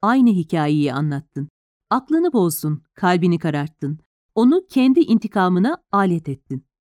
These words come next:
"Ona doğduğu günden beri Tanrı'nın gerçek sözlerinden başka hiçbir şey söylemedim.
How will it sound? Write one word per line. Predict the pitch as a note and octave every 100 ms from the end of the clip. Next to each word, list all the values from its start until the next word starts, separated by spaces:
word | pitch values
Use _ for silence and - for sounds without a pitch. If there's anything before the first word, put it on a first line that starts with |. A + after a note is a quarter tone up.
| _ _ _ _ -
"Ona | C4 D#4 F4 A#3
doğduğu | C4+ B3+ D#4+ C#4+
günden | A3 G3+ A3 G3+
beri | D#3 D3+ F#3+
Tanrı'nın | A#3 A3+ B3+ C4+ D4+
gerçek | G#3 G3 G#3+ D#4+ D#4
sözlerinden | - G#3 F#3 F#3 F#3 F3+ D#3+
başka | D3 - E3+
hiçbir | F3 - D4+
şey | - D4
söylemedim. | C4+ A3+ G3+ D#3 C3+ C3+